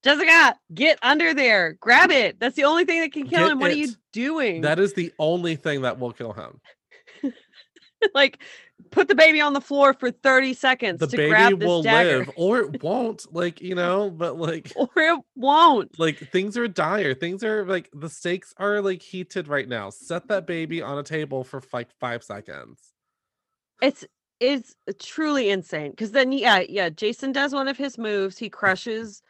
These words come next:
Speaker 2: <laughs>
Speaker 1: he crushes Creighton Duke, the bounty hunter, with a hug.
Speaker 2: He loves a crush.
Speaker 1: He, he loves a crush. He's a bit, he's a
Speaker 2: <laughs>
Speaker 1: crushy kind of boy.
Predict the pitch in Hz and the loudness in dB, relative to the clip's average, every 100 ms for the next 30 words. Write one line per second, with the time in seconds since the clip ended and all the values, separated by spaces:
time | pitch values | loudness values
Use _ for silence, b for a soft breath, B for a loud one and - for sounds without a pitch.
0 | _ _ _ _ 233 - 233 196 - 214 | _ _ _ _ -12 -2 0 0 -2 -8
1 | - - 247 220 220 226 214 202 - 196 | -10 -8 -4 -2 -4 -8 -8 -10 -6 -4
2 | 202 196 175 165 165 151 147 151 170 _ | -2 0 -2 -2 -4 -6 -6 -10 -12 _
3 | - 190 196 185 185 147 151 165 _ _ | -12 -6 -4 -2 0 -2 -6 -14 _ _
4 | _ - 135 113 104 107 107 104 - - | _ -10 -6 -6 -6 -12 -14 -14 -16 -20
5 | - _ - 233 - _ - 247 269 269 | -20 _ -10 -10 -10 _ -10 -4 0 0
6 | 277 - 247 165 196 - - 262 240 262 | -4 -4 0 0 -2 -8 -12 -10 -8 -10
7 | 240 233 262 277 254 269 - 285 254 277 | -8 -6 -4 -4 -8 -10 -6 -4 -4 -6
8 | 285 262 262 214 160 160 | -2 -2 -2 -4 -4 -4